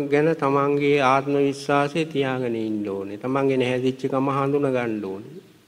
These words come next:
එහෙම හඳුන ගන්න නැතුව බොරු කරා කියලා වැඩෙන භාවනාවක් නෑ. නිකම්ම නිකං සාංශාරික කෝලමක් වෙනවා. සංසාරේ හදන තැනක් වෙනවා.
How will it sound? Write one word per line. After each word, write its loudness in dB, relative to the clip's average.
එහෙම 4
හඳුන 2
ගන්න 2
නැතුව 0
බොරු 2
කරා 4
කියලා -2
වැඩෙන 2
භාවනාවක් 0
නෑ. -4
නිකම්ම 2
නිකං -2
සාංශාරික 2
කෝලමක් 0
වෙනවා. -12
සංසාරේ 0
හදන -4
තැනක් -8
වෙනවා. -20